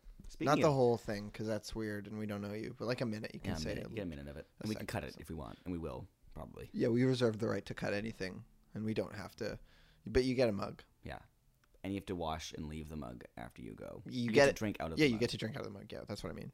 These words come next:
Speaker 1: Cool.
Speaker 2: You don't
Speaker 1: So
Speaker 2: get to keep it. You
Speaker 1: you don't
Speaker 2: just
Speaker 1: get to
Speaker 2: get it
Speaker 1: keep
Speaker 2: for a
Speaker 1: the
Speaker 2: little
Speaker 1: mug.
Speaker 2: bit.
Speaker 1: We need the mug.
Speaker 2: Yeah.
Speaker 1: Uh, we,
Speaker 2: And we,
Speaker 1: we've
Speaker 2: and
Speaker 1: promised
Speaker 2: we
Speaker 1: that mug
Speaker 2: reserve
Speaker 1: a
Speaker 2: the right
Speaker 1: lot
Speaker 2: to
Speaker 1: of
Speaker 2: not,
Speaker 1: times.
Speaker 2: we, we, maybe we won't be there for the mic. We might have stand-ins for when
Speaker 1: Yeah.
Speaker 2: you get to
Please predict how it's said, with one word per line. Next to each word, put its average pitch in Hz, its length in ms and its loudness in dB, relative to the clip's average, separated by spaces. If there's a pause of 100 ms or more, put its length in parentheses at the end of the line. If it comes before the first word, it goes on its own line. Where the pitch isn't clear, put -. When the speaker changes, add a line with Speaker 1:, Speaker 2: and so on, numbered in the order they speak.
(140)
Speaker 1:
Cool. 120 120 -2
Speaker 2:
You 127 60 6
don't 135 100 8
Speaker 1:
So 98 100 0
Speaker 2:
get - 200 -2
to - 60 -6
keep - 280 0
it. 98 100 -4
You 98 80 -8
Speaker 1:
you 110 120 -10
don't 110 80 4
Speaker 2:
just 110 160 -2
Speaker 1:
get - 0 -
to 107 140 2
Speaker 2:
get - 20 -2
it 107 60 0
Speaker 1:
keep - 80 -8
Speaker 2:
for - 80 -4
a 107 40 0
Speaker 1:
the - 60 0
Speaker 2:
little - 120 -4
Speaker 1:
mug. - 100 -4
Speaker 2:
bit. 87 80 -10 (300)
Speaker 1:
We 92 100 -2
need 90 180 0
the 78 80 -4
mug. 71 340 -6 (140)
Speaker 2:
Yeah. - 100 -6 (1200)
Speaker 1:
Uh, - 60 -10
we, - 40 -10 (100)
Speaker 2:
And 127 160 6
we, 131 120 4
Speaker 1:
we've 131 200 4
Speaker 2:
and - 80 0
Speaker 1:
promised 120 240 8
Speaker 2:
we 131 40 4
Speaker 1:
that 120 120 8
mug - 60 6
Speaker 2:
reserve 147 160 8
Speaker 1:
a - 20 4
Speaker 2:
the 139 60 8
right 131 100 10
Speaker 1:
lot - 80 6
Speaker 2:
to 135 40 6
Speaker 1:
of 120 60 2
Speaker 2:
not, 113 280 4
Speaker 1:
times. 113 120 -2
Speaker 2:
we, 120 160 4
we, 117 200 4
maybe 117 320 2
we 113 200 2
won't 107 320 0
be 101 180 -2
there 98 300 -4
for - 280 -6
the 104 100 0
mic. 101 220 -2
We 107 140 0
might 107 160 0
have 104 160 -4
stand-ins 104 560 -4
for - 280 -6
when 110 160 -2
Speaker 1:
Yeah. 110 40 0
Speaker 2:
you 110 60 -2
get 110 140 -4
to - 100 -8